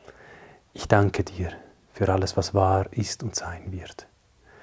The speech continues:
Danke, dass du immer da bist und mich begleitest.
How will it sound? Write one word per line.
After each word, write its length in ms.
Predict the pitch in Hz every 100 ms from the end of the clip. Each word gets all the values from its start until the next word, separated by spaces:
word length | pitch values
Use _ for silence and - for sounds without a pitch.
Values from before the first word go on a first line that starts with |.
| - - - - - -
Danke, 360 | 104 101 101
dass 180 | 101 87
du 100 | -
immer 260 | 101 101 101
da 280 | 92 101 107
bist 440 | 120 - - - - -
und 140 | -
mich 200 | 98 87
begleitest. 800 | - 95 90 95 - - - -